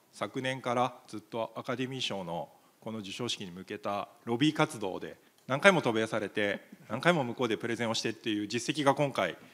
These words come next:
あの、現れたのかなと思ってますんで、はい、おめでとうございます。ありがとうございます。では続いて高橋さん、お願いいたします。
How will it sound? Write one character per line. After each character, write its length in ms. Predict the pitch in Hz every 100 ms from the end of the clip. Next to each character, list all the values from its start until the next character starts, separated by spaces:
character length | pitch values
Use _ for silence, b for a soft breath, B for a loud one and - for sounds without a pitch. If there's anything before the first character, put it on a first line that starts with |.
| B B B
あ 80 | -
の、 100 | 101
現 180 | 113 120
れ 60 | 120
た 140 | 101
の 60 | 95
か 120 | 95
な 140 | 98
と 100 | 98 - -
思 120 | 92
っ 20 |
て 100 | 87
ま 120 | 87 78
す 120 | 90
ん 80 | 85
で、 80 | - -
は 100 | -
い、 60 | - -
お 60 | 101
め 120 | 92
で 60 | 95
と 60 |
う 40 | 85
ご 60 |
ざ 120 | 85
い 40 | 80
ま 120 | 80
す。 100 | - -
あ 20 |
り 60 |
が 60 | 95
と 60 | -
う 40 |
ご 0 |
ざ 0 |
い 20 |
ま 80 | 87
す。 120 | - B B B B -
で 80 |
は 240 | 233 107 -
続 160 | 131 131
い 60 |
て 260 | 127 117 -
高 160 | 110 110
橋 60 |
さ 180 | 98 -
ん、 80 | 76 -
お 40 | -
願 80 | 85
い 40 |
い 20 |
た 100 | -
し 100 | -
ま 140 | 95 92
す。 240 | - -